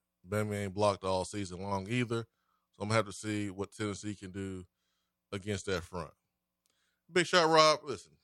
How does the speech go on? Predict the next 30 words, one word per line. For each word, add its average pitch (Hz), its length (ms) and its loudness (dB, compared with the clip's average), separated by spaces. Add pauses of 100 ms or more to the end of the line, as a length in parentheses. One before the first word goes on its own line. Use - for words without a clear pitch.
(180)
listen 113 240 -14
to 78 60 -20
me, 76 60 -20
sir. 80 240 -12 (2250)
When 135 140 0
a 135 100 6
team 214 640 4 (640)
like 139 260 6
Texas 120 360 4
A 120 160 8
and 110 80 2
M, 87 180 -4 (1500)
who 151 120 6
has 151 100 6
played 185 640 6 (720)
against 135 340 4
Miami, 160 600 6 (340)
Auburn, 151 480 6
Arkansas, 143 600 6
Bama, 113 480 2 (760)
I 110 60 -4
had 120 140 4
another 107 200 0
game 92 380 -10 (200)
against 107 200 -10
a - 20 -14
different 101 320 -8
opponent, 92 340 -10
but 92 120 -10 (400)
it's, - 280 -16